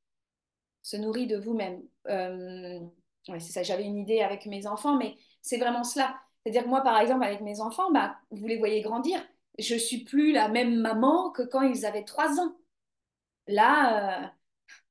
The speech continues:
ma fille est en sixième, euh, les conversations ne sont pas les mêmes. Euh, mon garçon est en C M deux,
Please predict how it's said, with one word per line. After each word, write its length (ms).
ma 140
fille 260
est 140
en 100
sixième, 920
euh, 400
les 200
conversations 600
ne 60
sont 260
pas 180
les 120
mêmes. 360
Euh, 360
mon 160
garçon 420
est 160
en 100
C 200
M 220
deux, 340